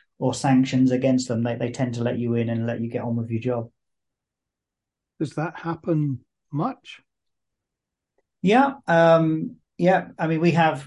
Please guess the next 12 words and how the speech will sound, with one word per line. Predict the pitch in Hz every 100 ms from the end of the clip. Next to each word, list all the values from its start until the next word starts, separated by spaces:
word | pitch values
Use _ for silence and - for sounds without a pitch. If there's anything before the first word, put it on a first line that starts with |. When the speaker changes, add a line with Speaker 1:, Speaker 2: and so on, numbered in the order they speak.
| -
Speaker 1:
because | 160 170
we | 170
have | 156 147
teams, | 139 165 156 151 147 139 - -
we | - 139
have | 135
teams | 139 151 143
all | 139 135
over | 135 127
the | 127
world, | 127 156 160
but, | - -